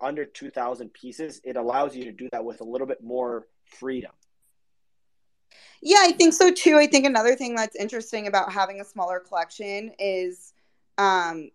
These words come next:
Speaker 2: like, the quality and, and intention behind my P F P collection too is it's definitely a P F P collection. Um, but I didn't just add a bunch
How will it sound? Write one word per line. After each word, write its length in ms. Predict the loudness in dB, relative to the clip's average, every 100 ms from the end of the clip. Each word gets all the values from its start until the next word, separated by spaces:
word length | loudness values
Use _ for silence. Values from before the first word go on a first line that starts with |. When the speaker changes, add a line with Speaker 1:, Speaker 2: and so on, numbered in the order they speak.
| -10
Speaker 2:
like, 220 | -10 -10 _ _ _ _ _ _
the 760 | -10 -8 -8 -8 -6 -6 -8 -10 _ _ _ _ _ _ _ _ _ _ _ _
quality 480 | -2 2 2 2 -2
and, 200 | -2 -6 -8 -4
and 320 | -2 -2 -6
intention 720 | -6 -8 -6 -8 -6 -2 0
behind 680 | 2 2 2 2 0 -4 -8 -16 -20 _ _
my 500 | 4 6 6 4 -2 -6
P 140 | -2
F 140 | -2 -2
P 100 | -6
collection 460 | -2 -2 -4 -8
too 320 | -4 0 2 2
is 300 | 0 -6 _ _ _
it's 160 | -4 2
definitely 500 | 2 2 0 0 0
a 80 |
P 220 | -2 0 -2
F 120 | 0
P 140 | -6
collection. 720 | 2 4 4 0 -2 -2 -4 -10 _ _ _ 2
Um, 400 | 6 6 4 -2 -4
but 160 | -2 0
I 80 | -4
didn't 300 | -8 -12 -12
just 200 | -14 -10 -4
add 320 | 0 0 -2
a 60 | -6
bunch 440 | -2 -2 -2 -10